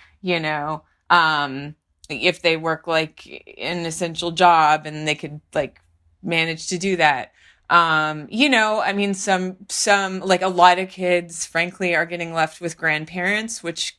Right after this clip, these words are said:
c-, creates kind of a danger for the grandparents. That's a really vulnerable population. Um,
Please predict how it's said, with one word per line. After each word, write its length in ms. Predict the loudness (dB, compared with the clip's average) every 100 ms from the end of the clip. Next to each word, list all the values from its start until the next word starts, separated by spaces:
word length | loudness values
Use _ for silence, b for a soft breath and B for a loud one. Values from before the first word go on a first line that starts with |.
| _
c-, 80 | -20 _
creates 760 | -20 -20 -10 -2 2 2 0 -6
kind 240 | -8 -6
of 80 | -4
a 60 | -4
danger 380 | -4 -4 -6
for 100 | -6
the 100 | -4
grandparents. 640 | -4 -4 -6 -6 -6 -6 -6
That's 220 | -8 -8
a 60 | -6
really 180 | -4
vulnerable 640 | -4 -4 -4 -4 -2 -4 -4 B B B
population. 920 | 0 0 0 -2 -2 -2 -2 -2 -4 -10 B B B B
Um, 720 | 6 6 6 0 -4 -10 -12